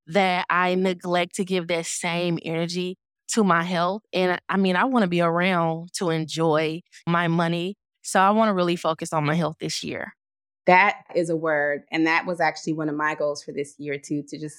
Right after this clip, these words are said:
Speaker 2: slow down. So if you're healthy, then hopefully you have a lot longer to do all the things you wanna do. But it's in-, really important, I think, to be present. So I'm with you on that.
Speaker 1: Yeah, I agree.
Speaker 2: Okay,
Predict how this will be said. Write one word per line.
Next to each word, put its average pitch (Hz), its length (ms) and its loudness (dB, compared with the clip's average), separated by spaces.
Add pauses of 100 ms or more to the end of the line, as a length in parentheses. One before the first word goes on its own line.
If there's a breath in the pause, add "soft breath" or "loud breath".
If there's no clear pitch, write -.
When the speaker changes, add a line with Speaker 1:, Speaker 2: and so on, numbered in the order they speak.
(120)
Speaker 2:
slow 180 240 4
down. 160 480 2
So 156 640 2 (340)
if - 220 -6
you're 185 100 4
healthy, 247 640 4
then 190 240 4
hopefully 233 420 -2
you 202 80 4
have 202 160 -2
a 196 60 -2
lot 185 260 2
longer 226 500 4
to 208 140 -8
do 185 220 0
all 185 260 6
the 185 80 -14
things 170 300 -2
you 165 80 -2
wanna 160 220 0
do. 143 260 -6
But 156 120 -2
it's 151 200 -8
in-, 165 160 -10 (180)
really 170 200 0
important, - 360 -6
I - 140 -10
think, - 160 -20
to - 80 -20
be 123 100 -8
present. - 480 -6
So 180 100 2
I'm 190 120 4
with 220 120 2
you 170 120 0
on 139 140 -6
that. - 180 -8 (480)
Speaker 1:
Yeah, 170 200 2
I 175 120 2
agree. 165 340 -6 (840)
Speaker 2:
Okay, 247 460 2